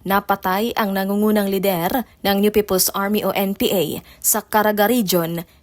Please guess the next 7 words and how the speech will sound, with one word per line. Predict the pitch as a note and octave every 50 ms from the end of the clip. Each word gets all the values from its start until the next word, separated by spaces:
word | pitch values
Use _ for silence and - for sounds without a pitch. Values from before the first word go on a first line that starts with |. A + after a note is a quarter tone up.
| - F#3+
na | G3
si | G3 - A3
Mirna | G#3 G3 G3 G3+ G#3 G3+ G3+ G#3 G3 F#3
Solarte | - - F3+ F3 F#3 F#3 F#3+ F#3+ - F#3 F3+ G#3+ A3 -
alias | G#3+ G#3 G#3 G#3 G3+ G#3+ - -
Maria | - A3 A3+ G#3 F#3 F3 E3 F3+
Malaya. | F#3+ F#3+ G3 G#3+ A3 A3 A3+ A#3 A#3+ B3 A#3 G3+ -